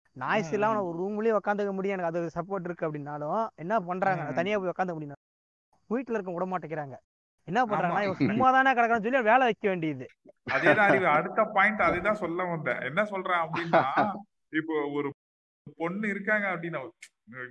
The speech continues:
Speaker 2: பொண்ணுங்கன்னு சொல்லல, எல்லாருக்கும் தனித்தனியா அவங்களுக்கு உட்பட்ட வேலையை வைக்கிறாங்க. ஒரு பொண்ணுன்னா என்ன பண்றாங்கன்னா,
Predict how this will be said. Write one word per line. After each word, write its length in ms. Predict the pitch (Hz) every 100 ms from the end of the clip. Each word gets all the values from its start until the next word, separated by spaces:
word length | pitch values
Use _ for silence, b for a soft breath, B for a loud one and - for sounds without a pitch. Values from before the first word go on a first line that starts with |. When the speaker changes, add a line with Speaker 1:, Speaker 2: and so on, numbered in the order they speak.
| 127
Speaker 2:
பொண்ணுங்கன்னு 460 | 131 139 180 208 208
சொல்லல, 260 | 196 170 202 247 202 156
எல்லாருக்கும் 400 | 139 151 175 214
தனித்தனியா 420 | 196 185 190 190 190
அவங்களுக்கு 380 | 165 175 175
உட்பட்ட 300 | 247 175 196
வேலையை 300 | 185 180 180
வைக்கிறாங்க. 340 | 160 175 170 151
ஒரு 160 | 143 -
பொண்ணுன்னா 280 | 175 196 208
என்ன 180 | 196
பண்றாங்கன்னா, 500 | 196 175 165 156 160